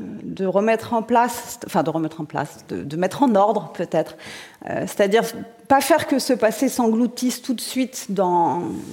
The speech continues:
dans l'oubli, euh, et puis maintenir malgré tout un, un rapport présent à ce, à ce présent. Euh, parce que, parce que ce sont aussi, euh, ces, ces endroits, euh,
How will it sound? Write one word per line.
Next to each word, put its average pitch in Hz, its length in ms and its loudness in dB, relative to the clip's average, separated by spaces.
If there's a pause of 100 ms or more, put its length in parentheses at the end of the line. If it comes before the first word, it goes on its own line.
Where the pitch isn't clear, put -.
(120)
dans 165 120 2
l'oubli, 190 320 2 (840)
euh, 165 800 0 (280)
et 196 120 4
puis 233 180 -2
maintenir 247 460 2
malgré 208 400 2
tout 349 240 2
un, 190 480 2
un 170 480 -2
rapport 214 400 2
présent 320 420 2 (200)
à 202 100 -6
ce, - 160 -8 (160)
à 190 80 -4
ce 196 140 -6
présent. 220 560 0 (520)
Euh, 170 320 2
parce 202 260 0
que, 262 80 2 (120)
parce 254 220 0
que 311 100 2
ce 294 140 -2
sont 285 160 0
aussi, 285 440 2
euh, 190 340 4 (460)
ces, - 220 -8
ces 196 340 -2
endroits, 240 520 4
euh, 185 140 2